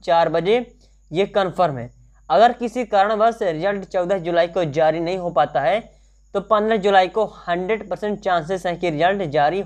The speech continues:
हो जाएगा। और फ्रेंड्स, एक बात और कि पिछले साल की तरह इस साल भी जो क्लास टेंथ का रिजल्ट होगा वो ऑनलाइन ही घोषित होगा। इस वर्ष कोई भी मेरिट लिस्ट जारी नहीं होगी।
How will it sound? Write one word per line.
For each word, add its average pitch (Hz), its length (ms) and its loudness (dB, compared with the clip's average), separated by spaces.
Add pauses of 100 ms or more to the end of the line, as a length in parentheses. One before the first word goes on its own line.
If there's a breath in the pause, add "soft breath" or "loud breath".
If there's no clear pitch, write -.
(120)
हो 156 100 0
जाएगा। 143 400 4 (680)
और 196 180 4
फ्रेंड्स, 233 340 0
एक 185 160 -2
बात 190 200 6
और 226 220 6
कि - 460 -16
पिछले 196 380 -4
साल 208 260 0
की 220 100 -2
तरह 220 400 4 (280)
इस 214 200 -4
साल 214 320 4 (400)
भी 220 280 0
जो 185 200 -2
क्लास 196 300 2
टेंथ 202 160 -4
का 190 140 0
रिजल्ट 185 320 0
होगा 185 200 2
वो 214 360 -4
ऑनलाइन 190 420 0
ही 214 80 -2
घोषित 175 400 -8
होगा। 214 300 2 (520 soft breath)
इस 208 180 -4
वर्ष 208 260 2
कोई 196 220 0
भी 214 220 0
मेरिट 175 480 -4
लिस्ट 190 280 -4 (120)
जारी 156 300 0
नहीं 165 160 -4
होगी। 139 300 -4